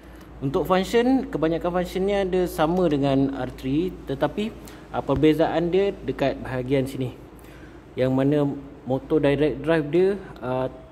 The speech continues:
tak berada di dalam, ah, bahagian badan mesin tu. So, dia dah asing.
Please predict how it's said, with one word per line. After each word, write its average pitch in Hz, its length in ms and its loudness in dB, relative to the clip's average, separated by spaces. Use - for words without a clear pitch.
tak - 160 2
berada 131 320 0
di 127 160 -2
dalam, 135 640 2
ah, 113 480 -4
bahagian 120 560 -2
badan 123 480 0
mesin 123 320 -2
tu. 139 240 0
So, 123 160 -4
dia 123 160 0
dah 123 240 2
asing. 123 480 -2